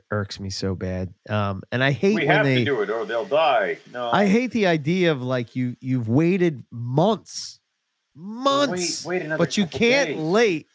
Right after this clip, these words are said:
Speaker 1: ano-, a, a, another couple days
Speaker 2: Mm-hmm.
Speaker 1: to see what morph you got. I mean, I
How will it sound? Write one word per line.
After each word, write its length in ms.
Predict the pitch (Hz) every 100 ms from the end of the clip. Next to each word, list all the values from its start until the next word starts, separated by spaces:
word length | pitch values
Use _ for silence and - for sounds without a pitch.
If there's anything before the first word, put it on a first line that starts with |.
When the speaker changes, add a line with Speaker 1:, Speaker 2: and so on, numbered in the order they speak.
| -
Speaker 1:
ano-, 300 | 147 170 180
a, 180 | 139 143
a, 160 | - - -
another 420 | 139 170 208 226
couple 300 | - 190 165
days 560 | 127 147 170 135 117 120
Speaker 2:
Mm-hmm. 140 | 120 120 - - - - _
Speaker 1:
to 120 | 135
see 340 | 120 - 185 175
what 260 | 147 143
morph 460 | 113 123 143 131 -
you 140 | 101 90
got. 320 | 87 62 - - 117
I 120 | 110
mean, 260 | 127 156 143 -
I 240 | 202 165